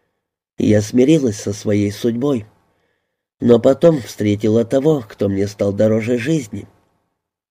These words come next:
Я ждала его, считая мгновения до нашей встречи, но его подло убили». Она закурила. «Но он же мёртв,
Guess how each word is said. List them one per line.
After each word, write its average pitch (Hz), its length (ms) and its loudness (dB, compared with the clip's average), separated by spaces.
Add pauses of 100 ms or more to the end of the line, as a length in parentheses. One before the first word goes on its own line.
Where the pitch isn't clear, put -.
Я 107 260 2
ждала 120 380 2
его, 104 320 0 (400)
считая 107 540 0
мгновения 117 680 0
до 101 140 -4
нашей 104 360 -4
встречи, 117 600 -8 (260)
но 104 340 2 (760)
его 101 400 2
подло 104 420 -2
убили». 123 580 -4 (760)
Она 98 280 0
закурила. 110 640 -4 (1300)
«Но 98 260 0
он 110 280 -2
же 120 180 2
мёртв, 131 480 0